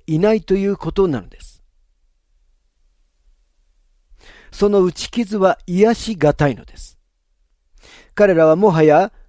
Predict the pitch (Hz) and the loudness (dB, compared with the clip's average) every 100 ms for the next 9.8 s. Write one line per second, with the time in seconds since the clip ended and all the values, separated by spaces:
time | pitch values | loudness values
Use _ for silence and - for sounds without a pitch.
0 | - 226 254 202 170 175 190 170 156 170 | -8 -4 -4 -4 -2 -2 0 0 0 -2
1 | 226 247 190 156 - 175 170 170 160 - | -2 -4 -4 -4 -2 -2 -2 -4 -4 -6
2 | 160 - 214 - 120 - - _ _ _ | -10 -4 -2 -2 -8 -14 -18 _ _ _
3 | _ _ _ _ _ _ _ _ _ _ | _ _ _ _ _ _ _ _ _ _
4 | _ _ _ _ _ _ _ _ _ _ | _ _ _ _ _ _ _ _ _ _
5 | _ _ _ _ _ _ - - - _ | _ _ _ _ _ _ -20 -20 -20 _
6 | _ _ - 208 180 170 165 165 180 170 | _ _ -4 -2 2 0 0 -2 0 2
7 | 160 170 226 262 247 208 196 202 196 - | 2 0 -2 -4 -2 -2 -2 -4 -4 -6
8 | 185 - 151 - - 190 254 254 208 185 | -8 -4 -4 -4 -10 -6 -4 -2 0 0
9 | 190 180 143 - - 131 - | 0 0 -2 -8 -20 -20 -20